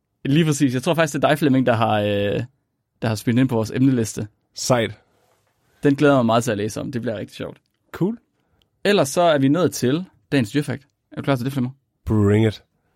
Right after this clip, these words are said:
Speaker 1: Alrighty. Dagens dyrfakt er sendt ind af Camilla, og Camilla, hun har skrevet, at når en han-honningbee kommer, så eksploderer hans testikler, og så dør han.
Speaker 2: Ligesom naturen har tiltænkt det.
Speaker 1: <laughs> Ligesom naturen havde tiltænkt.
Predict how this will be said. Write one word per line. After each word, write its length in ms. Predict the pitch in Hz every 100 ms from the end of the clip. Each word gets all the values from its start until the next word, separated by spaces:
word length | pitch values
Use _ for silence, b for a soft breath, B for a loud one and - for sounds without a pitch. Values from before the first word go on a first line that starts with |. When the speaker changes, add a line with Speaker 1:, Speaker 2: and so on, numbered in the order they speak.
| _ _
Speaker 1:
Alrighty. 440 | - 57 87 73 - - _ _ _ _ _ _ _ _
Dagens 180 | 165 139
dyrfakt 340 | 160 147 120
er 40 | 127
sendt 200 | 135 139
ind 100 | -
af 160 | - 117
Camilla, 420 | - 117 120 143 156 _
og 80 | 117
Camilla, 260 | - 123 131
hun 120 | 135
har 60 | 127
skrevet, 400 | - 123 135 -
at 240 | - 110 107 -
når 260 | 131 123
en 140 | 120 113
han-honningbee 920 | - 139 165 - 135 135 160 139 117 -
kommer, 340 | - 139 - - b b b b b
så 140 | - -
eksploderer 540 | 135 135 143 139 190 131
hans 240 | 120 107
testikler, 640 | - - - - - - _ _ -
og 140 | -
så 100 | 113
dør 280 | - 131 110
han. 200 | 110 - _ _ _ _ _ _ _ _ -
Speaker 2:
Ligesom 260 | 123 127 113
naturen 520 | 95 92 - 110 87
har 80 | 92
tiltænkt 540 | - 95 - - -
det. 80 | 98 - _
Speaker 1:
<laughs> 200 | - 147
Ligesom 320 | 156 - 147
naturen 380 | 120 117 147 120
havde 140 | 117
tiltænkt. 460 | 113 123 - 139 -